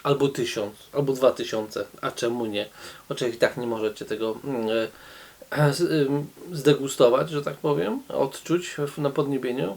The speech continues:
Sto dwadzieścia to, mm, powiedzmy, max. Ale,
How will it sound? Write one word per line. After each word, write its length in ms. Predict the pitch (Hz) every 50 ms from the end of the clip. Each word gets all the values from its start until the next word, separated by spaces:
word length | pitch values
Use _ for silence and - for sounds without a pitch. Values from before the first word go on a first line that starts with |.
| 185 160
Sto 180 | - - - 139
dwadzieścia 360 | 143 135 131 127 - 123 113
to, 200 | - - 127 127 127 - -
mm, 180 | - 156 143 143 - - - - - - - - - - - - - - - -
powiedzmy, 380 | - 139 131 127 - 131 120 117
max. 420 | 110 104 104 147 156 - - - - - - - - - - - - - - - - - - - - - - - - - - - - - - - - - - -
Ale, 360 | - - 110 - - - 330